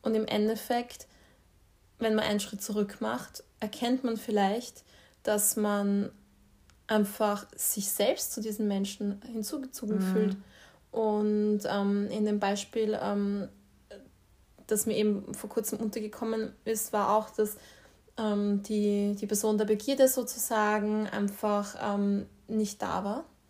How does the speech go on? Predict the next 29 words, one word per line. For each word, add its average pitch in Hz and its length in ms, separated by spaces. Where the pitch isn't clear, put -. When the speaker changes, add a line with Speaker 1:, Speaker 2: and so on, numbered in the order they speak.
Speaker 1:
Die 226 100
war 202 180
in 202 80
einer 202 220
anderen 196 300
Stadt. - 540
Und, 214 520
ähm, 214 320
dann 214 220
war 208 80
eben 208 200
auch - 200
mein 240 140
Ratschlag 202 560
so, 214 240
"Kann's 202 340
vielleicht 208 340
sein, 214 320
dass 214 140
du 214 100
dir 208 140
Personen 208 580
suchst, 226 680
die 220 100
nicht 214 220
da 202 180
sind, 214 180
weil 202 100
du 202 100